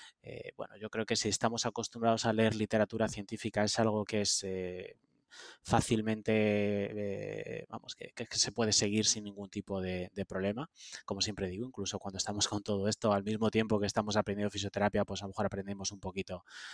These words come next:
de inglés también, ¿no? Eh, estamos cada vez más acostumbrados a leer este tipo de información y yo creo que tenemos que hacer un esfuerzo para sacarle partido a este tipo de, de,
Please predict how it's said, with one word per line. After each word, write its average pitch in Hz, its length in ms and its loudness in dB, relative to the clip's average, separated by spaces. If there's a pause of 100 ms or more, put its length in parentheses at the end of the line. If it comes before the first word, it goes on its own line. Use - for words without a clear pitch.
(160)
de 107 80 0
inglés 101 260 2
también, 107 340 2
¿no? 131 200 -4 (380)
Eh, 104 480 6
estamos 120 340 6
cada 98 140 0
vez 92 100 -6
más 98 160 -2
acostumbrados 95 540 -4
a 104 60 2
leer 101 180 2
este 107 200 4
tipo 110 300 4
de 104 60 2
información 104 640 4
y 113 80 2
yo 113 100 4
creo 120 200 4
que 104 260 4 (100)
tenemos 120 460 4
que 123 80 4
hacer 120 260 2
un 117 100 -4
esfuerzo 127 460 0
para 107 240 4
sacarle 101 640 0 (400)
partido 110 520 4
a 95 140 2
este 92 220 -2
tipo 95 300 -6
de, 85 280 -6
de, 165 340 -16